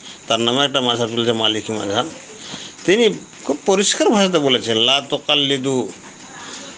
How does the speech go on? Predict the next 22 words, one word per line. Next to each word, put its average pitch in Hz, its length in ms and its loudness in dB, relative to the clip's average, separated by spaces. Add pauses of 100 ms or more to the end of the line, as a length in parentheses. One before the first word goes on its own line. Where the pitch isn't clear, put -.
আহ, 113 440 2 (920)
আহ, 117 300 -2
আল 131 120 2
ইমাম 135 380 2 (100)
আবু 127 220 0
হানিফা, 123 720 2
তারপরে 123 560 4 (220)
লা 117 200 2
তুকাল্লিদু 117 640 -2
মালিকান 127 760 2
ওয়ালা 123 320 2
শাফিইয়ান।" 127 1000 0 (720)
আহ, 120 460 0
ইমাম 135 200 2
আবু 139 100 2
হানিফাকে 139 540 2
তোমরা 139 220 2
অনুসরণ, 139 460 2 (300)
তাকলিদ 139 400 0
করিও 139 320 4
না 135 80 2
তার, 131 340 4